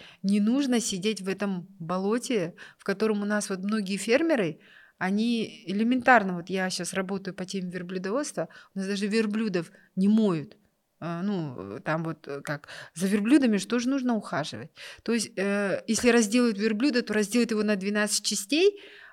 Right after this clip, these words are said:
а вот эти самые смаковые части, они уходят просто р-, под распил. Нужно все, нужно пересмотреть,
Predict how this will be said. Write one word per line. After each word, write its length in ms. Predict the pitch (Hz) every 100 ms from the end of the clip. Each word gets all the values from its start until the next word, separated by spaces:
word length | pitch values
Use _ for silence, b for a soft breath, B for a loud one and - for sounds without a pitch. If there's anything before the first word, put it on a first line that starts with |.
| B
а 80 | 185
вот 140 | 220
эти 160 | 220 208
самые 440 | - 262 269 233
смаковые 480 | 214 233 220 220 208
части, 300 | 202 330 277
они 120 | 220
уходят 300 | 208 247 240
просто 260 | 240 233 214
р-, 60 | 190
под 180 | 196
распил. 480 | 202 196 - - - b b b
Нужно 200 | 202 196
все, 320 | 226 - 349
нужно 260 | 320 233 220
пересмотреть, 720 | 240 269 269 285 285 349 302